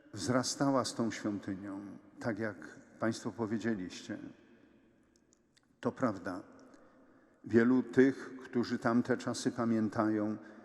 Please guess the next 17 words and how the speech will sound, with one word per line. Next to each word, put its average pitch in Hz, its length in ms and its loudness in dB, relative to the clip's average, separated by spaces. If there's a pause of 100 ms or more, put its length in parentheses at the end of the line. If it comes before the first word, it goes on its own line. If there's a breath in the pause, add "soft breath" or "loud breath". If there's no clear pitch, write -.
(160 loud breath)
zdają 123 480 2
sobie 101 300 -6
z - 100 -8
tego 113 240 -2
sprawę, 98 640 -6 (880 soft breath)
co - 200 -2
to 110 180 -6
znaczyło 95 840 -4 (360)
odradzanie 107 800 0
się 92 180 -10
w - 100 -16
tamtym 113 560 0
kontekście, 113 880 -4 (2000 loud breath)
odradzanie 104 560 -2
się - 120 -12
tej 98 200 -10
świątyni. 98 800 -12